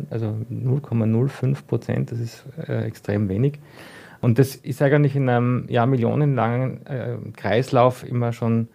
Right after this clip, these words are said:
zirkuliert. Das heißt, es wird von den Pflanzen aufgenommen aus der Luft. Mit Photosynthese werden daraus bio-, äh, biologische Substanzen aufgebaut. Also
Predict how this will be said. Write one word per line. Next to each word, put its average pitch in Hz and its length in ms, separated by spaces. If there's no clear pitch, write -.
zirkuliert. 127 640
Das 117 100
heißt, 113 240
es - 240
wird 117 300
von 107 140
den 101 140
Pflanzen 107 460
aufgenommen 147 540
aus 143 140
der 147 140
Luft. - 440
Mit 113 200
Photosynthese 117 960
werden 110 280
daraus 104 520
bio-, 120 200
äh, 107 280
biologische 104 420
Substanzen 104 520
aufgebaut. 135 640
Also 98 280